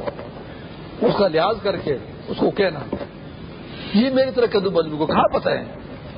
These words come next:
کہ ساری نیتیں درست کرتا ہو، ہاں جی، اور ساری باتوں کو اپنی جگہ پر رکھ کر کہتا ہو، اور اس کا جو فساد داخل ہے تو اس سے بچتا ہو،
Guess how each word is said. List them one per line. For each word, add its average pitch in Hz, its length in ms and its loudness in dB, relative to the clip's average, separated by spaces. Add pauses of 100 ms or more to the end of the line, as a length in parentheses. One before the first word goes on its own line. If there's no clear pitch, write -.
(1000)
کہ - 80 6
ساری 190 260 4
نیتیں 185 300 2
درست 214 260 4
کرتا 233 220 4
ہو، 220 180 6 (1120)
ہاں 311 120 6
جی، 240 160 6 (760)
اور - 140 8
ساری 190 280 6
باتوں 185 260 4
کو 180 60 0
اپنی 165 140 4
جگہ 185 180 6
پر 160 140 4
رکھ 165 140 0
کر 151 120 2
کہتا 202 300 2
ہو، 160 220 0 (1600)
اور 180 200 4
اس 190 100 -6
کا 190 60 -2
جو 180 120 2
فساد 160 340 -2
داخل 180 220 2
ہے 190 40 2
تو 180 100 -6
اس 147 80 -4
سے 160 80 2
بچتا 151 320 4
ہو، 160 240 2